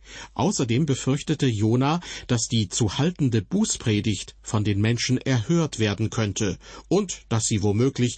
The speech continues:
Gottes Rettung erfahren würden. Ja, Jona war rebellisch und lebte nicht immer im Einklang mit Gott. Er konnte sich wahrscheinlich auch kaum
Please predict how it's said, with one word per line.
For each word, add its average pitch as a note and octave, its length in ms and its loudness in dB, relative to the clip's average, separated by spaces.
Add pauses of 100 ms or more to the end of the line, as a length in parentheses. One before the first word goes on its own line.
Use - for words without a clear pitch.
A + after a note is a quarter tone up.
(220)
Gottes A#2 460 0
Rettung A2 360 0
erfahren G#2 560 0
würden. G#2 400 -2 (640)
Ja, A2 360 0 (220)
Jona A#2 600 2
war G#2 320 0
rebellisch A2 560 0 (260)
und D3 220 0
lebte C3 360 2
nicht A#2 380 0
immer A2+ 300 2 (120)
im C3 220 2
Einklang G#2 460 0
mit B2+ 180 0
Gott. - 360 -4 (680)
Er A#2+ 120 -2
konnte G3+ 280 0
sich E3 220 -2
wahrscheinlich B2+ 600 0
auch A2 200 -2
kaum B2+ 360 0